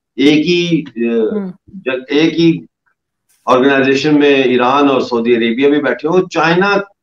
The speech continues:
Speaker 1: खेल रहा है ना, वो कर रहा है। भाई, बात ये है जी, मुझे लोग कहते हैं जी, "वो देखो जी, मोदी जी गए हैं अमेरिका, उनका red carpet के साथ स्वागत हुआ, पन्द्रह दफा खड़े होकर कांग्रेस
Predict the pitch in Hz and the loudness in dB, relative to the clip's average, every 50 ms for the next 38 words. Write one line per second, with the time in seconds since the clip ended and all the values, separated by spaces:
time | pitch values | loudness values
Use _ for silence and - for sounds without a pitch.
0 | _ _ _ _ _ - - 143 165 190 196 170 151 131 123 139 165 175 151 113 | _ _ _ _ _ -4 0 0 2 2 2 0 0 0 0 0 0 0 -2 -2
1 | - - - 107 113 127 131 127 127 - 143 143 156 156 156 151 131 - - - | -4 -6 -8 -8 -6 -6 -6 -8 -8 -4 -2 -2 0 0 0 0 0 -2 -4 -8
2 | _ _ _ _ _ _ _ _ _ - 202 208 165 185 180 190 196 196 196 196 | _ _ _ _ _ _ _ _ _ -2 -2 0 2 2 2 2 2 2 0 0
3 | 196 196 202 196 185 180 - 170 196 202 190 143 117 - - _ _ _ _ _ | 0 2 2 2 2 0 0 0 0 0 0 0 0 -4 -10 _ _ _ _ _
4 | _ _ _ _ 139 160 170 196 190 185 190 190 185 185 190 190 190 196 196 190 | _ _ _ _ -6 -4 -2 0 2 2 2 2 0 0 -2 -2 -2 -2 -2 -2
5 | 196 208 202 190 190 190 180 190 190 190 196 185 175 175 175 165 190 185 170 185 | 0 0 0 0 0 0 0 0 0 0 0 0 0 0 -2 -2 -2 -2 -2 -4
6 | 185 160 175 180 185 185 185 180 165 160 156 160 156 - 185 196 196 175 123 - | -2 0 0 2 2 2 0 0 0 -2 -2 -2 -2 -2 0 0 2 0 -2 -4
7 | - _ _ _ _ _ _ _ _ _ - 165 170 170 175 180 170 151 180 202 | -8 _ _ _ _ _ _ _ _ _ -6 -4 -4 -2 -2 0 2 2 2 2
8 | 202 - - 180 170 170 165 165 190 180 170 - _ - 165 - 170 160 165 165 | 0 -2 -2 0 0 0 0 0 -2 -2 -4 -4 _ -6 -4 -2 -2 -2 -2 -2
9 | - - 147 143 165 156 180 180 180 180 156 156 165 175 175 175 165 120 - - | -4 -2 -2 -2 0 0 0 -2 -2 -4 -4 -2 0 0 0 0 0 -2 -2 -6
10 | _ - 151 170 180 185 190 180 170 143 139 156 151 175 170 160 - - - 151 | _ -10 -6 -4 -2 0 0 0 -2 -2 -4 -6 -4 -2 -2 -4 -2 -2 -2 0
11 | 180 180 175 160 151 151 160 160 156 151 147 139 135 - 135 139 147 156 165 160 | 2 2 2 0 0 0 0 2 2 2 2 2 0 -2 -4 -4 -4 -4 -4 -4